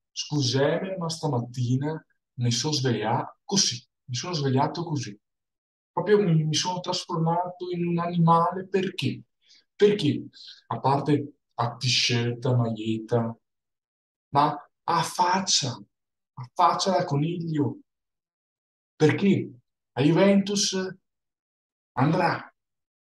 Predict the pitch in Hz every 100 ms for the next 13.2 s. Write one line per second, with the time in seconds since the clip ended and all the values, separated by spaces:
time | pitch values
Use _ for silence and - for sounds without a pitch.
0 | _ _ _ _ _ _ 120 120 120 113
1 | 123 123 175 - _ _ 107 104 - 147
2 | 180 - 156 135 123 131 156 - 160 -
3 | 190 185 - _ _ _ _ _ _ _
4 | - 160 - 202 208 214 208 139 127 -
5 | - _ _ _ _ _ _ _ 139 123
6 | 120 135 170 185 - _ _ _ - 117
7 | 127 113 101 143 160 - _ _ _ _
8 | _ _ _ _ _ _ _ _ _ 147
9 | 139 135 180 202 202 202 196 196 185 165
10 | 135 117 - _ _ - 131 120 160 175
11 | 180 180 - _ _ _ _ _ _ _
12 | _ _ _ _ 156 208 208 233 226 -
13 | -